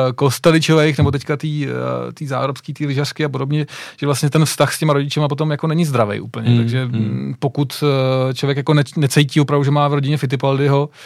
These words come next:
Speaker 1: který je potřeba kopat opravdu jako do žeber každý den a, a ráno vstávat v šest a trénovat a všechno, tak je potřeba k tomu dát nějaký racionální přístup a vrát to prostě tak, aby to dítě, to dítě bavilo, protože chtě nechtě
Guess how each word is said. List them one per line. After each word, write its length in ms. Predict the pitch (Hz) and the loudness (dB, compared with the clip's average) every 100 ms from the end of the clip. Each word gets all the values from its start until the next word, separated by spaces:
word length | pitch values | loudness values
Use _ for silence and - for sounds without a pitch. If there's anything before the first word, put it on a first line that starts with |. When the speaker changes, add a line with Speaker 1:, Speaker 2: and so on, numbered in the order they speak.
| - - - - - | -20 -20 -20 -20 -20
Speaker 1:
který 220 | - 151 | 0 4
je 80 | 143 | 4
potřeba 240 | 143 135 160 | 4 2 2
kopat 280 | 143 147 139 | 2 2 0
opravdu 300 | 131 139 147 | 2 2 2
jako 160 | 143 | 2
do 80 | 143 | 2
žeber 240 | 139 143 | 4 2
každý 280 | 143 131 143 | 2 4 4
den 200 | 135 131 143 | 4 4 2
a, 160 | 139 | 2
a 160 | 139 135 | 2 2
ráno 260 | 131 131 | 2 2
vstávat 320 | 135 139 139 135 | 0 0 0 0
v 40 | |
šest 300 | 135 127 - | -2 -2 0
a 140 | 143 | 0
trénovat 420 | 135 127 131 135 139 | 2 0 2 -2 -2
a 40 | |
všechno, 380 | - 123 135 135 - - - | -4 -2 0 -2 -6 -20 -12
tak 120 | - 113 | -2 0
je 60 | |
potřeba 240 | 123 - 127 | 2 2 2
k 40 | |
tomu 160 | 135 135 | 4 4
dát 120 | 135 | 4
nějaký 260 | 135 135 | 2 2
racionální 460 | 131 - 139 131 135 | 0 2 2 2 0
přístup 380 | 131 117 143 131 | -4 -6 -4 0
a 100 | 131 | 0
vrát 240 | 127 117 | 0 -2
to 80 | 123 | -4
prostě 280 | 123 120 123 | -10 -10 -6
tak, 180 | 117 123 | -6 -6
aby 480 | 117 123 120 123 117 | -6 -4 -4 -4 -4
to 80 | 127 | -6
dítě, 220 | 123 131 | -4 -2
to 100 | 131 | -2
dítě 160 | 123 | 0
bavilo, 460 | 135 110 120 123 127 - - - - | 2 4 4 4 2 -4 -20 -20 -12
protože 260 | - 117 135 123 - | -2 2 2 2 -4
chtě 180 | - | 4
nechtě 280 | 139 120 143 | 4 6 6